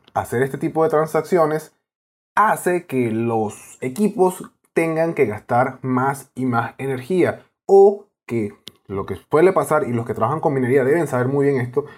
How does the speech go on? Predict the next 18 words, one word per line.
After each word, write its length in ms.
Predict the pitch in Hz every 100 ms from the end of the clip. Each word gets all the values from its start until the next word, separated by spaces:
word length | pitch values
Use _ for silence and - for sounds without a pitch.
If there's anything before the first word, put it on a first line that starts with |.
| - -
los 320 | 196 196 -
equipos 540 | 185 175 190 165 170 170
se 120 | 127
hacen 400 | 117 123 147 143
cada 280 | - 127 131
vez 140 | 135
más 280 | 139 139 135
obsoletos. 680 | - 135 - 139 190 - 107
Por 260 | - 117 117
tanto, 340 | 170 151 -
se 120 | - 120
busca 220 | 127 180
un 80 | 180
equipo 360 | 175 156 -
que 100 | 120
sea 180 | 113 113
más 300 | 160 220 -
eficiente, 920 | 214 208 202 202 196 180 143 139 165